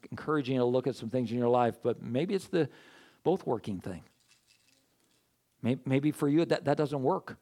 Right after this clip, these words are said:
well. You know, the, the marriage goes on the side, side burner there. You know, maybe we're just stinking too busy with kids. I mean, really, may-, you know, maybe it's just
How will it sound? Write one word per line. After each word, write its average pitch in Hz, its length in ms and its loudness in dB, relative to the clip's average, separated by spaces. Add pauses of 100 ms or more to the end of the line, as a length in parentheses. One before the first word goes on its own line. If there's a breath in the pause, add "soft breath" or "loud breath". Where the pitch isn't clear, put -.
well. 98 320 0 (560 loud breath)
You 123 100 0
know, 113 80 2
the, 123 140 2
the 123 100 0
marriage 135 380 4 (140)
goes 131 260 4
on 135 100 4
the 127 80 2
side, 135 420 0
side 135 240 -2
burner 139 280 0
there. 101 260 0 (380 soft breath)
You 120 80 2
know, - 20 2
maybe 139 280 4
we're 139 180 4
just 127 180 0
stinking 139 400 0
too 131 160 -2
busy 120 320 4
with 107 180 -2
kids. - 460 -2 (1400)
I - 60 -10
mean, 117 100 0
really, 110 400 0
may-, 110 240 -2
you 120 100 -2
know, 107 100 0
maybe 123 340 4
it's 113 140 0
just 113 180 -2